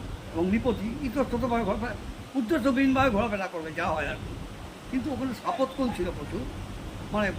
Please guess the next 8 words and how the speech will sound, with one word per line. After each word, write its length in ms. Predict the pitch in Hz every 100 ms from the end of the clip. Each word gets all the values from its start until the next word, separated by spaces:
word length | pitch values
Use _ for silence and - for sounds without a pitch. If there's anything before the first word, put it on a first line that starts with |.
| - 135
বাঘসিংহর 500 | 151 - 214 220 208
ব্যাপার 260 | 196 202 180
ছিল, 120 | 143 147 - - - - -
সাপতকুলের 500 | 180 190 196 202 185
ব্যাপার 240 | 156 156 135
ছিল। 120 | 135 151 175 - - - - - - -
তা 180 | 190 - - - - - - - - - - - - - -
ওনারা 420 | 226 247 240 226